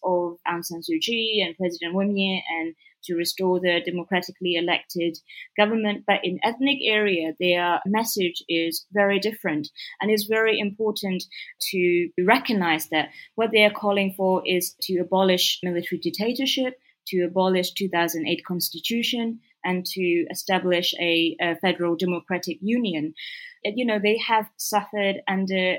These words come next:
a military dictatorship, under the military for so long. And this is the moment for, you know, all of them to unite and show solidarity with people in, you know, central Burma. And I hope that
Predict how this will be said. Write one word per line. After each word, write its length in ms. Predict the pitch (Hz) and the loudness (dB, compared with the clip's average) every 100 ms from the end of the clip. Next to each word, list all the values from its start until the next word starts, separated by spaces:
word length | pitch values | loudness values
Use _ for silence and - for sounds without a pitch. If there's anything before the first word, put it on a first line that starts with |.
| - | -2
a 180 | 185 180 | -2 -2
military 360 | 185 185 180 185 | -2 -2 -4 -8
dictatorship, 720 | - 196 196 190 185 175 - - | -6 -4 -2 -2 -2 -4 -4 -4
under 240 | 185 185 180 | -2 0 -2
the 80 | 185 | -2
military 600 | 208 208 208 170 160 - _ _ - | 0 0 0 -2 -2 -4 _ _ -4
for 140 | 190 | 0
so 240 | 185 - 208 | 2 4 6
long. 580 | 208 226 240 151 - 185 - - - - | 6 6 4 2 -4 -12 -14 -16 -6 2
And 300 | 202 202 202 | 2 2 2
this 240 | 226 226 | 2 0
is 140 | 233 220 | -2 0
the 100 | 208 | 2
moment 640 | 208 214 220 208 190 - - - | 6 4 4 0 -2 -4 -8 -2
for, 400 | 180 175 175 - | 0 0 -2 -4
you 120 | 208 | -4
know, 140 | 196 175 | -2 0
all 260 | - 202 | 2 4
of 120 | 196 190 | 2 2
them 300 | 185 180 180 - | 2 2 -2 -2
to 100 | 185 | 0
unite 880 | 175 180 170 190 196 240 254 254 | 2 2 0 2 4 8 8 8
and 180 | 233 185 | 4 0
show 220 | - 196 | 0 0
solidarity 1080 | 185 190 180 180 196 220 240 - 233 214 214 - - - | 0 2 2 6 6 6 4 -2 -2 -2 -4 -10 -20 -6
with 380 | 185 190 180 185 - | 2 4 4 0 -4
people 600 | 208 202 190 180 175 165 _ 180 | -4 -2 -4 -2 -2 -4 _ -2
in, 340 | 175 170 165 _ | 0 -2 -6 _
you 100 | 185 | -4
know, 140 | 170 165 | -4 -2
central 420 | 170 180 180 175 | 0 0 0 -2
Burma. 420 | 160 185 220 269 - - - - | 0 2 2 0 -2 -14 -6 0
And 100 | 226 | 2
I 140 | 233 | 2
hope 380 | 233 269 277 202 - - 214 | 4 6 6 4 -6 -4 4
that 240 | 202 | 4